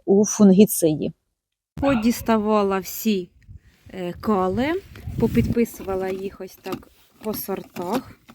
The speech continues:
Ось сорта попідписувала.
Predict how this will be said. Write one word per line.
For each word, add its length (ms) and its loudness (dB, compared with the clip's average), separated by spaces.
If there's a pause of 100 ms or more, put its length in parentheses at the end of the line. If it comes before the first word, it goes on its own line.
(460)
Ось 240 -18 (100)
сорта 400 -14
попідписувала. 960 -10